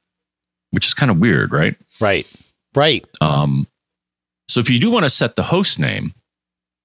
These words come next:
Speaker 1: um, which is initially, as far as I can tell, based on the computer name that we just talked about, you can go into the terminal and change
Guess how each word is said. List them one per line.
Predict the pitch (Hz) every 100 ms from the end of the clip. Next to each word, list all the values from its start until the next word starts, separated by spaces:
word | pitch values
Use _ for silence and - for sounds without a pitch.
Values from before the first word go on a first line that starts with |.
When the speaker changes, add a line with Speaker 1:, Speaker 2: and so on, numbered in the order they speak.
| _ _ _ _ _ -
Speaker 1:
um, | 135 135 120 117 - - _ _ _ _ _ -
which | 120 120
is | 120
initially, | 117 127 202 - 90 78
as | -
far | 104 95
as | 90
I |
can | 92 85
tell, | - 76
based | 71 82 -
on | 80
the | 76
computer | - 156 - 233 247 98
name | 69 117 104 - - -
that | -
we | -
just | - -
talked | - 151 -
about, | - 64 - - _ _ _ _
you | -
can | 117 - 214 156 92 87 -
go | 98
into | 92 82
the | 71
terminal | - 120 80 65 65 - _ -
and | 80 76 71 - _ _
change | - 127 117 90 80 -